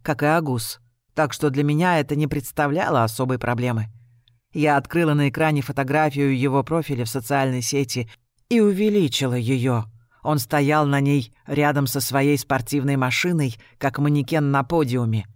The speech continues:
Его автомобиль был так же безупречен, как и он сам. Это было похоже на чудо, что такой человек вообще оказался в этой школе.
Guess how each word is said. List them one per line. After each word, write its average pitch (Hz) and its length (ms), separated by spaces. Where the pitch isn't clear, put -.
Его 151 340
автомобиль 175 680
был 160 240
так 170 260
же 139 120
безупречен, 135 680
как 123 200
и - 20
он 135 220
сам. 131 400
Это 220 200
было 233 220
похоже 208 480
на 190 120
чудо, 175 560
что - 220
такой 175 320
человек 156 480
вообще 143 480
оказался 135 680
в 117 60
этой 127 200
школе. 123 460